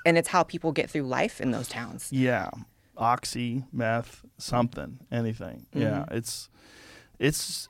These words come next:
Speaker 2: hard when you, when you see people that come from these, like, very rural towns where there's not much going on and they don't have any hope. And there's,
Speaker 1: Yes.
Speaker 2: there's no, like, you know that people live a different life in other places, but you don't know how you could get to those places.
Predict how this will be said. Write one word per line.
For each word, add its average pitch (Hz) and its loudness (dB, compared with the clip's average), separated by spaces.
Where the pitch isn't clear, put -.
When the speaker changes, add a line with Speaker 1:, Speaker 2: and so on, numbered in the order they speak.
Speaker 2:
hard 156 6
when 123 4
you, 127 6
when 127 6
you 123 6
see 156 0
people 139 0
that 117 2
come 135 4
from 127 2
these, 113 4
like, 110 0
very 117 2
rural 117 6
towns 117 2
where 113 -2
there's 110 -2
not 120 4
much 113 2
going 113 2
on 117 4
and 120 2
they 120 4
don't 117 4
have 117 2
any 98 -2
hope. 127 2
And 110 0
there's, 135 2
Speaker 1:
Yes. - -4
Speaker 2:
there's 117 2
no, 127 6
like, 127 0
you 143 0
know 135 6
that 123 4
people 127 4
live 127 6
a 120 4
different 120 0
life 117 4
in 117 2
other 117 2
places, 117 0
but 113 -4
you 120 -6
don't 123 4
know 117 2
how 117 2
you 113 0
could 117 -6
get 113 0
to 131 -8
those 113 0
places. 120 0